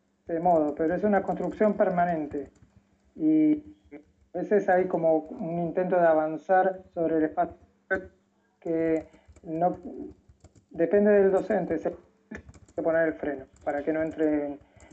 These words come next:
los guardias a buscar al, en cualquier momento mientras ocurre una clase, para que no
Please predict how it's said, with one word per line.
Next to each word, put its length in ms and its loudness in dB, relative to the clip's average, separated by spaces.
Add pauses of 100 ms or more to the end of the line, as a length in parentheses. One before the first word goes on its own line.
(140)
los 140 0
guardias 360 4
a 40 -2
buscar 280 -2
al, 160 -2 (340)
en 140 -8 (320)
cualquier 260 -8
momento 320 -6
mientras 260 -10
ocurre 220 -6
una 160 -8
clase, 600 0 (400)
para 220 -4
que 120 -6
no 680 0